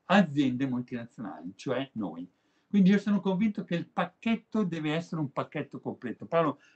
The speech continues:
faccio un'ultimissima cosa. So, vi, vi, vi segnalo un-, una cosa che mi piace moltissimo, si chiama Risk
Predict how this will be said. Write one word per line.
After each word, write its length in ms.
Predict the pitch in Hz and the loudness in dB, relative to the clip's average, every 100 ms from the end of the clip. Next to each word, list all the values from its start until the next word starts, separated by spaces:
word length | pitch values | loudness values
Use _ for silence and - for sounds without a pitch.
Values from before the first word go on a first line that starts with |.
| _ | _
faccio 300 | 185 190 185 | 0 0 2
un'ultimissima 840 | 180 240 - 185 180 180 - 147 123 | 6 8 6 2 -2 -2 -6 -10 -10
cosa. 560 | - 107 101 143 208 - _ _ _ | -10 -10 -8 -8 -10 -12 _ _ _
So, 200 | - 165 | -8 -6
vi, 160 | 160 | -4
vi, 160 | 156 180 | -4 -4
vi 120 | 165 | -4
segnalo 840 | 175 190 196 220 160 98 98 110 123 | -4 -2 0 0 -2 -4 -8 -10 -8
un-, 200 | 135 151 | -8 -6
una 160 | 147 135 | -4 -4
cosa 240 | 185 196 | -2 -4
che 220 | 175 139 123 | -4 -10 -6
mi 160 | 131 | -4
piace 320 | 135 165 170 156 | -2 -2 -2 -2
moltissimo, 680 | 131 - 123 - 107 104 - - | -4 -4 -10 -6 -6 -6 -8 -18
si 120 | - 147 | -10 0
chiama 340 | 185 147 151 | 2 2 0
Risk 720 | - 139 220 247 240 - - | -2 4 8 10 8 0 -20